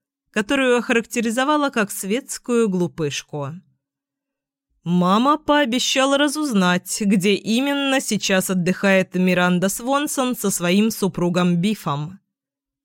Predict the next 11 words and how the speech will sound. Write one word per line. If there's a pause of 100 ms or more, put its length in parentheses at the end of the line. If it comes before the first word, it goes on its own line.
(220)
"Его
зовут
Биф? (520)
Да
не
может
быть! (340)
Такого
имени
не
бывает!"